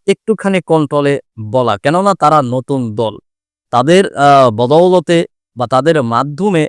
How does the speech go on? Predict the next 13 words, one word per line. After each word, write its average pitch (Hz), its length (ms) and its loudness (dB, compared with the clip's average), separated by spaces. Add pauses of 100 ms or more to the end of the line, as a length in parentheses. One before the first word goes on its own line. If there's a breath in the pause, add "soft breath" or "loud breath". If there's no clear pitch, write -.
যেভাবেই 147 440 0
হোক, 151 320 -6
বাংলাদেশ 139 560 0
হয়তোবা 135 340 0
সতেরো 127 340 -6
বছর 127 280 -4
পরে 123 240 -2
নতুন 123 380 -4
একটা 127 380 -4 (260 soft breath)
সূর্যের 135 460 -6 (400)
উদয় 190 240 4
হয়েছে 113 320 -4
বাংলাদেশে। 92 520 -12